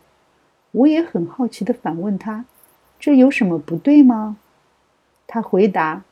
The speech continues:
：“在美国，大学生连教授指定的读物都读不完了，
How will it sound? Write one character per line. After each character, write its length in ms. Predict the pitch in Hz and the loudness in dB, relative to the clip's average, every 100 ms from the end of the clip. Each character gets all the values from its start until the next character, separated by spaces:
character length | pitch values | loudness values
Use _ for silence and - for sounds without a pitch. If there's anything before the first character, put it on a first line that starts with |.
| _ _ _ | _ _ _
：“在 140 | 269 | 0
美 260 | 233 190 165 | 2 0 -4
国， 400 | - 175 170 214 - _ | -4 -2 0 -2 -10 _
大 140 | - 269 | -4 -4
学 200 | - 233 | 2 0
生 380 | 240 294 302 349 | 2 4 4 2
连 420 | 202 185 175 180 196 | -4 -2 -2 -4 -8
教 240 | - 330 247 | -6 -2 -2
授 260 | - 302 | -2 -2
指 240 | 214 - 160 | -2 -4 -8
定 220 | 233 294 | 2 2
的 100 | 190 | 2
读 400 | - 170 196 262 | -2 -4 -2 0
物 120 | 320 | 0
都 200 | 185 196 | 0 -4
读 220 | 190 185 | -4 -6
不 180 | 175 208 | -6 -6
完 240 | 165 156 | -6 -6
了， 160 | 160 156 | -8 -10